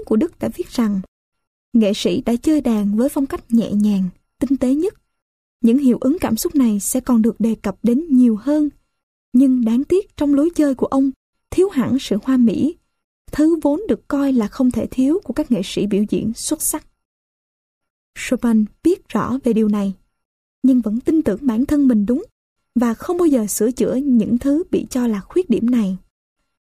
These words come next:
Ở hướng ngược lại, ông đã làm tất cả những gì có thể để ngăn ngừa một cuộc chiến piano xảy ra. Liszt đã có lần khuyên Chopin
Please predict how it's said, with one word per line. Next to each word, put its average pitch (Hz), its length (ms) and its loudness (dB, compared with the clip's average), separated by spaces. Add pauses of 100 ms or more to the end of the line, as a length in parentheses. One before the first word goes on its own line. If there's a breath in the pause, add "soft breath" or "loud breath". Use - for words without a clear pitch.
Ở 254 120 0
hướng 320 260 2
ngược 220 180 0
lại, 170 300 -6 (460)
ông 285 160 2
đã 269 80 2
làm 247 260 0
tất - 240 -6
cả 214 100 2
những 240 200 4
gì 233 140 2
có 294 200 -4
thể 233 400 -2
để 208 160 2
ngăn 302 280 2
ngừa 233 220 2
một 196 280 0
cuộc - 240 -2
chiến 269 320 0
piano 240 380 4
xảy - 300 -4
ra. 240 320 -4 (1080)
Liszt 302 400 2
đã 220 80 0
có 294 140 -2
lần 226 240 2
khuyên 277 240 2
Chopin 247 440 0